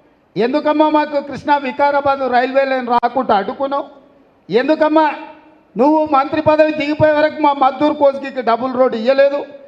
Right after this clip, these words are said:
ఎందుకమ్మా దామరగిద్ద నుంచి మా మద్దూరుకు డబుల్ రోడ్ వేయలేదు? ఎందుకమ్మా మా మైపినగర్ నుంచి చించోలి వరకు రోడ్డు గుంతలు పడి మూడు గంటలు పట్టేది కోసుకి రానికే ఎందుకు వేపియలేదు తల్లి? ఎందుకు మాకు మన్నెగూడ నుంచి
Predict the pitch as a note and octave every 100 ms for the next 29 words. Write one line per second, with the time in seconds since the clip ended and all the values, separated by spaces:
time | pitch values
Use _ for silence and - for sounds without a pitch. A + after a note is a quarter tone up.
0 | - - G3 C#4+ D#4 D#4+ D#4 D#4 C4+ D4+
1 | D4+ D4+ D4+ D4 D4 D4 C4+ B3 B3+ C#4
2 | C#4 A#3 A#3 C4 B3+ A3+ G#3+ C4 C4+ C4+
3 | C4 - - - - A3 D4 D#4+ D#4 D#4
4 | D#4+ D#4 D4 D4 D4+ D#4+ D#4 D4+ D4+ D4+
5 | D4+ C#4 C4 C4 C#4+ C#4 C4+ C4+ B3 A3
6 | C#4+ C#4 A3+ A#3 B3 C#4+ B3+ B3+ E4 E4
7 | G3 - - - F#3 C#4 B3+ B3 D4+ D#4
8 | C#4+ C#4 C#4 C4 - A#3 A#3+ B3 A#3 G#3
9 | G#3 A3 G#3 F#3+ G3+ A3 C4 C4 C4+ C4+
10 | C4 C#4 C#4 D4+ - _ _ _ _ _
11 | _ _ _ _ - G#3 D4 D#4+ D#4+ D#4+
12 | D#4+ D4+ C#4+ D4+ D4+ D#4 D4+ D#4 D4+ D#4+
13 | B3+ -